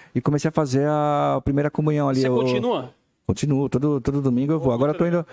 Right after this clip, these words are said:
Speaker 1: eu tô indo agora na, do lado de casa, na Santa Edviges, que é onde foi até inclusive a missa de sétimo dia da parte da Graziela do Chorão, né?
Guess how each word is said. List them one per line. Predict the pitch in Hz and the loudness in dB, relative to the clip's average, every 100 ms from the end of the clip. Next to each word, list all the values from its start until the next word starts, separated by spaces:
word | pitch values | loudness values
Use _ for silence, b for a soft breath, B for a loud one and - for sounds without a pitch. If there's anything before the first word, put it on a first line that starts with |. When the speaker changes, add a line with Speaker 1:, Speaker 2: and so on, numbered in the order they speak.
| B - | B -4
Speaker 1:
eu | 117 | 0
tô | 151 | 0
indo | 156 | 0
agora | 160 160 | 0 0
na, | 160 156 151 143 131 113 104 - - b _ | 0 0 0 0 0 -2 -4 -12 -20 b _
do | 117 | 0
lado | 143 | 0
de | 139 | 0
casa, | 143 143 147 | 0 0 0
na | 143 | -2
Santa | 151 151 | -2 -2
Edviges, | 135 131 139 | 0 -2 -2
que | - | -2
é | 143 | 0
onde | 139 | 0
foi | - 143 | 0 0
até | 131 139 | 0 0
inclusive | 143 123 139 | 0 0 0
a | |
missa | 127 127 123 | 0 -2 -2
de | |
sétimo | 127 131 135 | -2 -4 -4
dia | 117 101 123 135 _ _ | -6 -2 -2 -2 _ _
da | 110 | -4
parte | - 117 - | -2 -2 -2
da | 123 | -2
Graziela | 113 117 107 110 113 | 0 0 0 0 0
do | 113 | -2
Chorão, | 113 139 110 95 | -2 -2 0 0
né? | 98 | 0